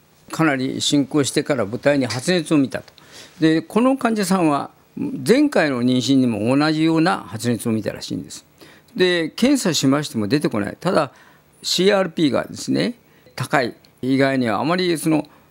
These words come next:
お-、自己免疫反応に関わるようないろんな検査でも異常は出てこないんですね。それで感染を示すような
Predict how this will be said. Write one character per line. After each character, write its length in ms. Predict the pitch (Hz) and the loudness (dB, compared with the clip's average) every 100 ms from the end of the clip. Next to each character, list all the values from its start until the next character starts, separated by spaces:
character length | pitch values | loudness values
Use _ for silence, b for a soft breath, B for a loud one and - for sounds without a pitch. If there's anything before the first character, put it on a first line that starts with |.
| b | b
お-、 320 | - 123 120 117 | -4 0 0 0
自 200 | 113 131 | -2 0
己 120 | 143 | 2
免 200 | 135 135 | 2 0
疫 140 | 135 | -2
反 240 | 123 127 131 | -2 -2 0
応 80 | |
に 80 | 120 | -2
関 140 | 120 117 | -2 -2
わ 120 | 127 | -2
る 80 | 120 | 0
よ 100 | 117 | 0
う 40 | |
な 100 | 110 | 0
い 80 | 104 | -2
ろ 100 | 113 | -2
ん 40 | 120 | -2
な 100 | 120 | 0
検 220 | 139 120 | -2 -2
査 120 | 117 | -2
で 80 | 104 | -4
も 160 | 98 - | -6 -8
異 100 | 123 | -6
常 140 | 117 120 | 0 0
は 80 | |
出 120 | 110 123 | 0 -4
て 80 | |
こ 120 | - 101 | -4 -4
な 100 | 101 | -4
い 40 | |
ん 100 | - | -8
で 60 | - | -10
す 120 | - | -6
ね。 140 | 113 - _ B B B B | -6 -8 _ B B B B
そ 80 | - | -2
れ 80 | 135 | -2
で 80 | |
感 280 | 131 139 151 | 0 -2 -2
染 240 | 127 151 143 | -2 0 0
を 60 | |
示 340 | 131 135 143 123 | 0 0 -2 -2
す 100 | 135 | -2
よ 120 | 117 | 0
う 60 | |
な 300 | 110 101 87 | 0 -2 -6